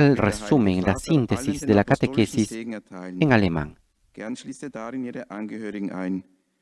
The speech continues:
Speaker 1: besonders die Kranken, die Kinder und die älteren Menschen. Es folgt nun eine Zusammenfassung der Katechese des Heiligen Vaters. Liebe Brüder und Schwestern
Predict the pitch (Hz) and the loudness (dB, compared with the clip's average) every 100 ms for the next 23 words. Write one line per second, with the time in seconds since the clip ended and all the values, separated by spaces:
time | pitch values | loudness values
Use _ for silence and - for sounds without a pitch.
0 | _ 95 - 107 110 - 92 95 104 131 | _ -10 -2 2 2 0 -4 0 2 2
1 | - 139 143 _ - _ - 131 - 117 | 2 2 2 _ -20 _ -4 -4 2 6
2 | 113 113 113 110 - - 120 - 104 98 | 8 8 6 4 -4 0 0 4 4 4
3 | - - 90 87 90 - 90 87 _ _ | 2 4 6 6 4 2 -4 -4 _ _
4 | _ _ _ _ _ _ _ _ _ _ | _ _ _ _ _ _ _ _ _ _
5 | - - 135 147 151 139 117 113 113 127 | -6 0 6 6 8 8 8 4 2 6
6 | 120 139 - 139 131 135 110 104 104 101 | 6 6 4 0 4 4 4 2 2 0
7 | 95 101 104 110 101 - - 95 98 101 | 0 2 2 2 0 0 2 4 6 4
8 | - 90 90 92 - - _ _ _ _ | 4 2 4 0 -2 -8 _ _ _ _
9 | _ _ _ _ _ _ _ _ _ _ | _ _ _ _ _ _ _ _ _ _
10 | _ _ _ - 123 120 - 143 151 147 | _ _ _ 6 8 8 8 8 10 8
11 | - 107 107 - - 92 | 6 6 6 4 4 4